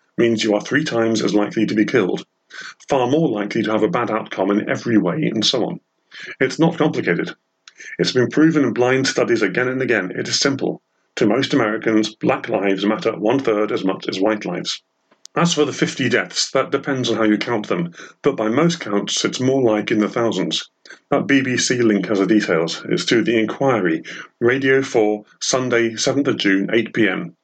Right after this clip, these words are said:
You can find it on the B B C website at B B C dot co dot U K slash programme slash M zero zero zero K six H three, all lowercase. Another email. "I'm listening to the podcasts and more.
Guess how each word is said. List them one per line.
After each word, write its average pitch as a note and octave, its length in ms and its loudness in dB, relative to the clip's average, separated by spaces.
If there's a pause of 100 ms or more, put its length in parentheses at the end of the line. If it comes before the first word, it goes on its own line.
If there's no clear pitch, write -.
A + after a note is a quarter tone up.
(300)
You A2 120 0
can G#2+ 120 0
find A#2+ 240 2
it A2 60 2
on A2 80 0
the G#2 320 0
B B2+ 140 2
B A2+ 60 0
C G#2+ 120 2
website A#2 580 2
at G2 220 -4
B A#2 80 2
B G#2 80 -2
C A2+ 180 0
dot - 140 0
co A2 140 2
dot G2+ 140 -2
U G#2 140 -4
K G#2+ 160 2
slash G#2+ 320 -2
programme A2+ 440 0
slash - 380 -2 (300)
M C3 320 0 (100)
zero C3+ 460 2
zero G2+ 400 2
zero A2+ 480 4 (420)
K A#2+ 440 2 (380)
six - 520 -2
H - 440 0
three, D#2+ 420 0 (440)
all G2+ 140 0
lowercase. E2+ 600 -2 (560)
Another A#2+ 280 2
email. E2+ 400 -2 (440)
"I'm B2+ 100 4
listening D#3+ 380 4
to C#3 40 -2
the C3+ 80 -4
podcasts B2 540 -2
and A2+ 140 4
more. F2 300 2